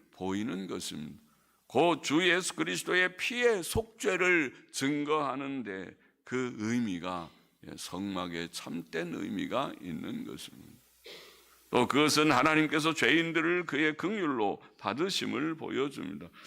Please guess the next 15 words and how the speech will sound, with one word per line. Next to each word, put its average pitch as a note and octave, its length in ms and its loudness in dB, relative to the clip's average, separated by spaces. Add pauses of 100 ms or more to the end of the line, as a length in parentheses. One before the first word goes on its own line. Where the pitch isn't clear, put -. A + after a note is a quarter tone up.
(220)
이스라엘 G3 520 4
백성은 G3+ 640 0
애굽에서 F#3 560 2
나와 F3 360 4
사십 E3 560 0
년 F3 420 -6
동안 D3 440 -2 (260)
광야에서 C#3+ 840 0
생활할 C#3 640 -4
때에도 D2+ 500 -10 (400)
또 A2 100 -4
가나안 F#3 560 2
땅에 A3+ 340 2
정착한 F3 800 -2
후에도 A#2+ 680 -6